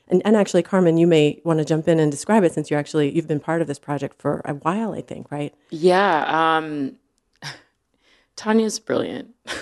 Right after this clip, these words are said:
Speaker 2: just need to start there.
Speaker 1: Mm-hmm.
Speaker 2: Um, Tanya reached out. She's been working on this, I think, definitely over a year, and just collecting short plays from women identifying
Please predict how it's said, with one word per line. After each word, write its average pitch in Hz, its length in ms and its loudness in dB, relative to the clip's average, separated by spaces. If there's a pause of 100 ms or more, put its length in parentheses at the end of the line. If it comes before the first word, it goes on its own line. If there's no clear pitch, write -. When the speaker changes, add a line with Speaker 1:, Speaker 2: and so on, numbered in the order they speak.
(240)
Speaker 2:
just - 280 -16
need 226 100 0
to 190 80 0
start 170 340 -4
there. 147 320 -6
Speaker 1:
Mm-hmm. 202 80 -2
Speaker 2:
Um, 165 520 0 (640)
Tanya 185 760 0
reached 165 360 -2
out. 156 400 0 (140)
She's 220 200 -6
been 240 120 4
working 214 200 -4
on 185 80 -8
this, 175 220 -4
I 165 100 -8
think, 156 380 -10 (580)
definitely 190 360 -2
over 165 280 2
a 147 60 2
year, 143 680 0 (440)
and 170 120 -4
just 170 280 -2
collecting 160 880 0
short - 400 -2
plays 135 480 0
from 135 760 -2 (600)
women 156 360 -2
identifying 135 1000 -4